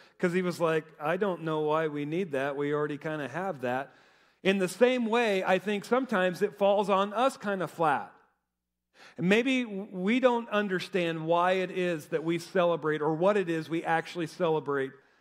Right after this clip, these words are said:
at Christmas. Do you know why many of us are not moved when we hear that God came to save us from our sin?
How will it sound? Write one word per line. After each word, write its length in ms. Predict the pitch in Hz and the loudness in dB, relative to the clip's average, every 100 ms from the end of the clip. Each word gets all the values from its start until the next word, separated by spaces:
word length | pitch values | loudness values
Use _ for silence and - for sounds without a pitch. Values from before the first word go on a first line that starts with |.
| _ _ _ - | _ _ _ -2
at 140 | 160 | -2
Christmas. 540 | - 175 147 117 - - _ _ _ _ _ _ _ _ _ _ - | 0 -2 -4 -10 -10 -20 _ _ _ _ _ _ _ _ _ _ 0
Do 80 | 185 | 2
you 120 | 254 | 4
know 140 | 269 | 4
why 260 | 233 202 202 | 4 4 4
many 300 | 202 220 220 | 2 0 2
of 120 | 202 | 2
us 240 | 190 202 | 2 2
are 100 | 196 | 0
not 220 | 180 185 175 | 0 0 0
moved 520 | 170 175 196 214 180 | 2 4 4 2 -2
when 160 | 170 | -4
we 120 | 165 165 | -2 -2
hear 600 | 143 165 165 180 196 - _ _ _ - | 0 -2 0 -2 -4 -8 _ _ _ -2
that 160 | 156 147 | -2 0
God 340 | 156 180 185 | 2 2 0
came 300 | 180 170 185 | -2 -2 -4
to 160 | 180 139 | -6 -12
save 420 | - 156 160 175 | -2 0 2 2
us 240 | 180 190 - | 0 -2 -6
from 260 | 156 147 151 | -6 -6 -4
our 460 | 139 131 135 135 - _ _ _ _ | -4 -4 -4 -8 -16 _ _ _ _
sin? 580 | - 147 135 185 202 | -8 -4 -4 -6 -10